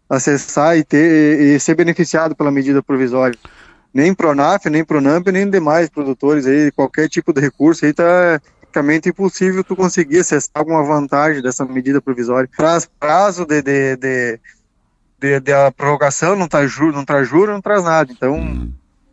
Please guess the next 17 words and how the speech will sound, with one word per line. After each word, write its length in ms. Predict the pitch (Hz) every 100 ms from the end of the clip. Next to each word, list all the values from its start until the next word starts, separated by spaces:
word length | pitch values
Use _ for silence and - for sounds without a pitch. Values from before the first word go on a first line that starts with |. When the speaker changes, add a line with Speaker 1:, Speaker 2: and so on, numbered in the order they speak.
| -
Speaker 1:
é 100 | 135
um 80 | 147
papel 460 | 151 143 151 180
ali 180 | 170 185
que 180 | - 175 - - 156 156 - -
lançaram 580 | 156 165 - 175 202 185
isso 300 | 240 - 285 185 _ _ _ _
sem 180 | - 170
benefício 540 | 175 185 175 196 190
nenhum, 260 | 180 165 180
né? 100 | 135 _ _
Speaker 2:
É, 180 | 82 80
a 120 | 80 82
burocracia 640 | 101 127 123 120 - 139 147
complica 480 | 170 160 160 143
tudo, 240 | - 156 120
então. 320 | 101 104 98